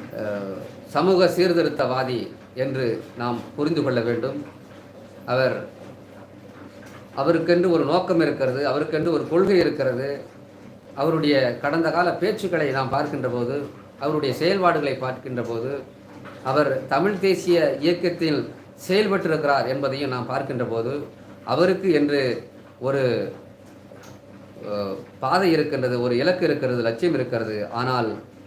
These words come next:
படுகொலை செய்த கூலிப்படையினருக்கு ஒருவனை வெட்ட வேண்டும், ஒருவனை கொல்ல வேண்டும் என்பதை தவிர என்ன அவனுக்கு இலட்சியம் இருக்கிறது என்பதை புரிந்து கொள்ள வேண்டும்.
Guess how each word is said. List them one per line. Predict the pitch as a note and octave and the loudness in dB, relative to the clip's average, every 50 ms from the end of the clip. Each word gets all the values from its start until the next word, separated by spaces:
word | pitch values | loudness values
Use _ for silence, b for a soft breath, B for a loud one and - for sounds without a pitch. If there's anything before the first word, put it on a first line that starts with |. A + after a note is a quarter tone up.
| - - - - | -20 -18 -8 -4
படுகொலை | C3+ - - F#3 F3+ F3+ F#3+ F#3+ F#3 F3 C#3+ A2+ G2+ - - - - - - - - - - - - - - | -2 0 0 2 2 4 4 4 4 4 2 0 -4 -8 -14 -20 -20 -20 -20 -20 -20 -20 -20 -20 -20 -20 -18
செய்த | - - C3+ C#3 C#3+ C3 C3 B2+ A#2 G#2+ F#2+ - - - - - | -10 -6 -4 -4 -2 0 2 2 2 2 -2 -4 -8 -10 -2 0
கூலிப்படையினருக்கு | F#3 G#3 G#3 F#3+ - - D#3 D3 D3+ D3 D3 C3+ C3 A#2 - C3 A#2+ A2+ G#2 G2 F#2+ - - - - - - - - - - | 0 2 0 0 2 2 2 4 4 4 4 2 2 -2 -4 -4 -4 -2 -2 -4 -8 -10 -16 -18 -20 -20 -20 -20 -20 -12 -6
ஒருவனை | A#2+ C3+ C#3+ C#3+ C#3 C3+ C3+ B2 | -4 0 0 2 2 2 2 0
வெட்ட | A2+ G#2+ A2+ D3+ D3 D3+ - G#3+ | 0 0 0 -2 -2 0 0 2
வேண்டும், | G3+ F#3 F3 E3 D#3+ E3+ E3 | 4 4 4 4 4 2 2
ஒருவனை | D3 C#3 C#3 C3+ C3 B2+ A#2+ - | 2 0 0 0 -2 -2 -2 -2
கொல்ல | - D3+ F3 G3 G#3+ | 0 0 2 2 2
வேண்டும் | F#3+ G3 F#3 F3+ F3 F3 E3+ | 2 2 2 2 2 2 2
என்பதை | D#3 D#3 D#3 D#3 D3+ D3 C3 - | 2 0 0 0 0 -2 -2 0
தவிர | - C#3 D#3 F#3+ G3 | -2 0 0 2 0
என்ன | E3 A#2 B2 C#3 E3 G3+ A3 A#3 G#3 E3 - - - - - | 0 -2 -2 -2 0 2 2 2 2 0 -2 -6 -16 -16 -10
அவனுக்கு | - C3 C#3+ D#3+ D3+ - D3+ C3 B2+ A2+ G#2 - - | -6 -2 -2 0 -2 -2 -2 -2 -2 -2 -4 -4 -8
இலட்சியம் | A#2 B2+ D3+ E3+ E3 - E3 E3+ D3+ B2+ | -6 -2 -2 -2 -2 0 -2 -2 0 0
இருக்கிறது | B2+ C#3+ D3+ D3 D3+ C#3 B2+ A#2+ A#2+ A2 G2+ - | 0 0 0 0 0 0 0 0 0 -2 -2 -4
என்பதை | - A#2+ B2+ B2 A#2+ A#2 A2+ G#2+ G2 F#2+ - - - - - - - | -4 -4 -4 -2 -2 -2 -2 -4 -6 -8 -12 -16 -18 -20 -20 -12 -6
புரிந்து | D#3 D#3+ E3+ E3 D#3 | 0 2 2 4 4
கொள்ள | C3 B2+ A#2 A2+ | 2 2 0 0
வேண்டும். | G#2 G#2 G#2 F#2+ G2 F#2 | 0 -2 -4 -4 -8 -8